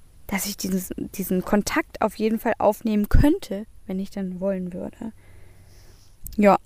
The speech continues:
jetzt vier Jahre später, zumindest nach diesem Abenteuer, sah das zum Glück schon ganz anders aus, als ich jetzt in Portugal unterwegs war.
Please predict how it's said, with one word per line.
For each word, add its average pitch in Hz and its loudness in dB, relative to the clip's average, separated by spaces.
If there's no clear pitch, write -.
jetzt - -2
vier 233 2
Jahre 220 6
später, 302 4
zumindest 233 2
nach 220 0
diesem 285 4
Abenteuer, 262 4
sah 254 8
das 233 4
zum 247 6
Glück 302 6
schon 285 6
ganz 233 8
anders 247 6
aus, 220 6
als - 0
ich - -10
jetzt 214 -4
in 214 -4
Portugal 220 0
unterwegs 196 -6
war. 214 0